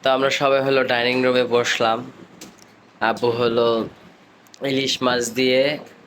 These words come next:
আর কলা দিয়ে রান্না করা হয়েছিল গতকালকে। আর আজকে হলো এই যে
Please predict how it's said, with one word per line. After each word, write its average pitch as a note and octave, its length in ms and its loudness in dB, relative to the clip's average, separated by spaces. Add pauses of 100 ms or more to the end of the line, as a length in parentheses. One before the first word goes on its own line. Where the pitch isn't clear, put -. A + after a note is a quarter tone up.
(400)
আর G#2+ 300 -2
কলা B2+ 380 0
দিয়ে C3 260 0
রান্না B2 340 0
করা A#2 280 0
হয়েছিল A#2 460 -4
গতকালকে। A#2 840 -4 (840)
আর G#2+ 320 -2
আজকে A#2+ 480 -4
হলো A#2 360 -4
এই A2+ 60 -4
যে A2 320 -6